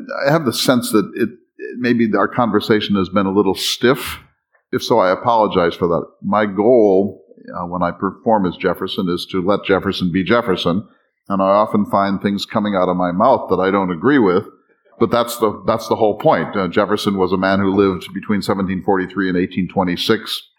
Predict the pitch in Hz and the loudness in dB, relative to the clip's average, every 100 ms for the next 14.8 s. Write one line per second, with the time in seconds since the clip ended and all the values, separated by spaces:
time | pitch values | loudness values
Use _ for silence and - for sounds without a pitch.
0 | _ - 95 82 92 - 101 101 101 107 | _ -2 0 0 -4 0 2 2 2 2
1 | 107 101 104 - _ _ _ _ _ - | 4 2 0 -6 _ _ _ _ _ -14
2 | 95 92 92 95 92 95 92 95 98 - | -6 -4 0 0 0 -2 -2 -2 -2 0
3 | 92 92 85 92 95 95 - 110 101 107 | -2 -2 -4 0 0 2 2 2 2 0
4 | 104 - - - _ _ _ _ _ _ | -2 -6 -8 -12 _ _ _ _ _ _
5 | _ _ _ 127 120 110 95 - - - | _ _ _ -4 2 2 2 -4 -8 -10
6 | - - - - - 143 185 117 - 107 | -10 -10 -14 -6 0 4 4 2 -2 -4
7 | - 85 71 - - _ _ _ 127 127 | 0 2 0 -2 -10 _ _ _ 2 4
8 | 117 120 117 - 143 131 117 107 98 _ | 4 2 2 2 2 2 0 0 -2 _
9 | _ _ _ _ _ _ 110 - 151 135 | _ _ _ _ _ _ -4 0 0 0
10 | 113 92 95 98 110 113 - 101 92 92 | 0 0 0 2 2 2 0 -2 -2 0
11 | 104 107 - 82 92 98 98 101 101 92 | 0 0 -2 -4 0 0 0 2 2 2
12 | 98 95 95 90 87 110 107 95 87 85 | 2 2 0 0 0 0 0 0 0 0
13 | 95 113 104 87 90 - _ _ - 90 | 2 2 2 -2 -2 -10 _ _ -6 -2
14 | 87 87 113 117 85 85 92 - | -2 2 2 4 2 2 -2 -4